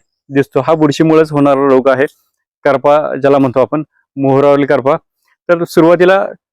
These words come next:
टोकाकडली बाजू तांबूस तपकिरी दिसते, नंतर ते वाढत वाढत जाते आणि पूर्णपणे मोहोर करपून आणि गळून पडतं किंवा छोटी छोटी फळं आहेत, ज्याला बटन शेडिंग म्हणतो, हे गळून पडतात. तर ह्याच्यासाठी आपल्याला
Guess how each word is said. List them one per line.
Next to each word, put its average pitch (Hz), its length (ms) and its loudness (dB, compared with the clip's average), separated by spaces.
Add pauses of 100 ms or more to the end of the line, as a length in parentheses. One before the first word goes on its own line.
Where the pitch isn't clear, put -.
टोकाकडली 165 460 0
बाजू 170 280 2
तांबूस 147 580 -4
तपकिरी 139 300 -2
दिसते, 139 240 -2 (340)
नंतर 139 340 -2
ते 165 120 0
वाढत 151 300 2
वाढत 156 200 2
जाते 143 300 0 (400)
आणि 135 140 -8
पूर्णपणे 170 720 0
मोहोर 160 340 2 (440)
करपून 151 380 0
आणि 175 220 -2 (640)
गळून 156 220 4
पडतं 139 220 0
किंवा 160 240 2
छोटी 151 200 0
छोटी 156 200 2
फळं 147 180 -2
आहेत, 131 100 2
ज्याला 139 180 0
बटन 143 340 0
शेडिंग 143 220 0
म्हणतो, 139 200 0 (760)
हे 175 60 2
गळून 170 220 2
पडतात. 131 240 -2 (420)
तर 185 40 -2
ह्याच्यासाठी 180 460 0
आपल्याला 185 400 0